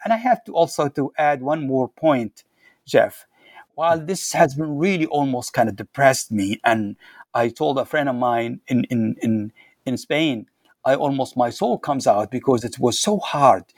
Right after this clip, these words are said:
and so painful. I have to say, uh, my colleagues, uh, when I was invited to give talks in our many, many leading universities, um, in,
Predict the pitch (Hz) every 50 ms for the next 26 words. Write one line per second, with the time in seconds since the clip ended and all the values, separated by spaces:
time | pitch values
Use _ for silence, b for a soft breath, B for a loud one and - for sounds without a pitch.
0 | B B B B B B B - 127 113 - - 190 170 - 156 185 185 185 165
1 | - - 110 101 107 131 - _ _ _ B B B B B B B B _ _
2 | _ - 185 202 220 240 233 - 226 185 - - 196 170 170 156 147 156 151 -
3 | _ _ _ _ _ _ _ _ _ _ _ _ - 135 120 117 123 - 123 120
4 | 120 127 127 _ _ _ _ _ _ _ _ _ - - _ - 135 147 160 175
5 | - - 190 202 202 202 185 160 127 107 - - - - 139 127 123 127 - -
6 | 131 131 139 127 143 135 123 120 156 160 175 170 170 147 - 143 135 143 127 -
7 | - - 147 135 135 131 - - - - - - - 120 120 - 135 127 123 117
8 | 117 - - _ - 160 202 214 180 160 151 143 135 127 120 - _ _ - 139
9 | 151 147 139 131 127 123 120 120 117 131 135 131 - 143 113 113 104 - - -
10 | 120 113 110 107 107 107 - - 131 120 113 113 110 107